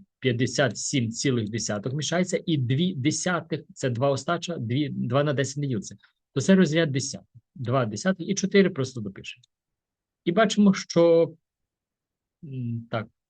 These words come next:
Ага, перепрошую, ми не на десять, я, я вже змилився, не на десять, а на сто мали ділити, так? Ми ділимо на сто, бо ж кілограм має, е, сто центнерів. Діл-, поділивши п'ятсот сімдесят два на сто,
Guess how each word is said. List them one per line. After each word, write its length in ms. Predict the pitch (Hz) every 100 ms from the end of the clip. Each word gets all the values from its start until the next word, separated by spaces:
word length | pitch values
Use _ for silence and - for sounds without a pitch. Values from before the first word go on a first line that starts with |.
| _ _ _ _ _ _
Ага, 260 | - 131 139
перепрошую, 520 | 131 131 123 135 135
ми 80 | 143
не 140 | 139
на 120 | 135 123
десять, 420 | 123 151 - 170
я, 220 | - 139
я 160 | 127 123
вже 160 | 113 113
змилився, 420 | 123 117 107 127
не 160 | 139
на 120 | 139 131
десять, 360 | 147 151 160
а 100 | 151
на 140 | 123 113
сто 280 | - - 165
мали 280 | 139 127
ділити, 500 | 110 117 107 95 - -
так? 160 | 147 160 _ _ _
Ми 160 | 123 156
ділимо 400 | 123 139 135 131
на 140 | 131
сто, 220 | - - 156
бо 160 | 110
ж 80 | 101
кілограм 440 | - 120 110 127
має, 400 | 120 117 110 110 101 _ _ _
е, 240 | 120 117 113
сто 260 | - 135
центнерів. 540 | 123 120 95 101 98 104
Діл-, 300 | 113 147 131
поділивши 540 | 143 135 147 143 -
п'ятсот 340 | 131 120 160 151
сімдесят 420 | 139 127 123 127
два 160 | 127
на 120 | 120 113
сто, 300 | - 185